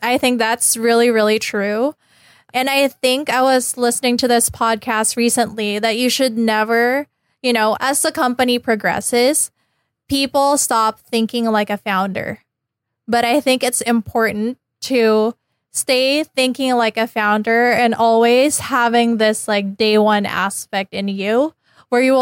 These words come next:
always rally for the company, whether it's, like, using your personal network, the things that you know, and thriving to make sure that you retain the knowledge that you would have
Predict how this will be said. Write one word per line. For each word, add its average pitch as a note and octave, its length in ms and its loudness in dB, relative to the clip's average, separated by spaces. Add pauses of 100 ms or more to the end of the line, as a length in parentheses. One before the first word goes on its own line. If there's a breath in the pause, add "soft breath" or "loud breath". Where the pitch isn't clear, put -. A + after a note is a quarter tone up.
always C4 520 2
rally A3+ 400 2
for A#3+ 160 0
the A3+ 100 2
company, A3 720 0
whether A3+ 300 0
it's, A3+ 260 -2
like, G#3+ 240 -2
using A#3 380 0
your A3 120 2
personal G#3 460 -4
network, D#4 680 2
the A#3+ 120 0
things A3 240 -4
that A3+ 160 -4
you A3+ 80 0
know, C#4 640 2
and A3 240 -2 (400 soft breath)
thriving A#3+ 460 0
to C4 100 -2
make A#3 180 2
sure A#3 280 0
that A3+ 200 -2
you A#3 320 2
retain A#3 460 0
the A3+ 80 2
knowledge A3 400 2
that A#3 140 0
you A#3 100 0
would A#3 140 4
have A3+ 240 0